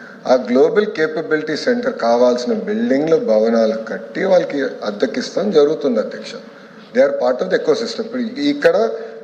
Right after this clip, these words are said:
హైదరాబాద్లో ఉన్న మైండ్ స్పేస్‌లో ఎవరున్నారో ఒకసారి నేను వివరిస్తాను అధ్యక్ష. టెక్నాలజీ రంగంలో Amazon, Accenture, Cognizant, ఐఎండీ, ఏఎండీ, కొన్ని పేర్లే చదువుతున్నారు అధ్యక్ష.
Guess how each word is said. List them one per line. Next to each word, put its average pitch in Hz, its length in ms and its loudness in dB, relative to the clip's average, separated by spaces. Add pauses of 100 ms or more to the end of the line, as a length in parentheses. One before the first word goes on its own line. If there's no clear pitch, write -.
(140)
హైదరాబాద్లో 185 560 4
ఉన్న 175 120 2
మైండ్ 156 280 -2
స్పేస్‌లో 160 360 0
ఎవరున్నారో 151 400 4
ఒకసారి 139 360 0
నేను 127 140 2
వివరిస్తాను 113 480 -2
అధ్యక్ష. 107 240 -6
టెక్నాలజీ 147 640 2
రంగంలో 127 560 4
Amazon, 127 440 4 (580)
Accenture, 139 580 2 (480)
Cognizant, 139 520 2 (420)
ఐఎండీ, 139 600 0
ఏఎండీ, 131 360 2 (340)
కొన్ని 151 180 4
పేర్లే 160 260 2
చదువుతున్నారు 110 440 -2
అధ్యక్ష. - 220 -10